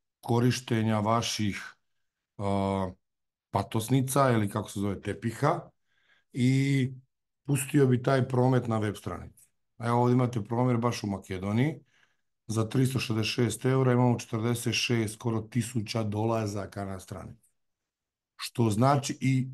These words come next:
sto tisuća ljudi je vidjelo to sedam puta. Dakle,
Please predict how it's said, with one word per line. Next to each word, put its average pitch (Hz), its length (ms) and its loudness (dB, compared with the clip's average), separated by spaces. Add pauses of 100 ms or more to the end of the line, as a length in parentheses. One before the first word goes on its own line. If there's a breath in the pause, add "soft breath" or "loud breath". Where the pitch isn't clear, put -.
sto - 280 0
tisuća 131 440 0
ljudi 127 300 4
je 123 60 6
vidjelo 127 380 2
to 123 220 0
sedam 113 360 -2
puta. 90 480 -12
Dakle, 113 400 -2